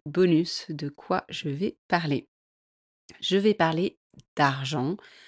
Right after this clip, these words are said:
de discussion d'argent dans la relation de couple. C'est un sujet que j'ai déjà abordé dans le podcast, euh, c'est l'épisode numéro vingt-cinq qui s'appelle Couple et argent avec Margot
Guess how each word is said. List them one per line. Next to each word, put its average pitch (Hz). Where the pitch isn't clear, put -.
de 170
discussion 165
d'argent 156
dans 156
la 147
relation 160
de 208
couple. -
C'est -
un 202
sujet 214
que 220
j'ai 170
déjà 220
abordé 196
dans 202
le 240
podcast, 190
euh, 160
c'est 151
l'épisode 196
numéro 180
vingt-cinq 202
qui -
s'appelle 156
Couple 170
et 185
argent 175
avec 160
Margot 202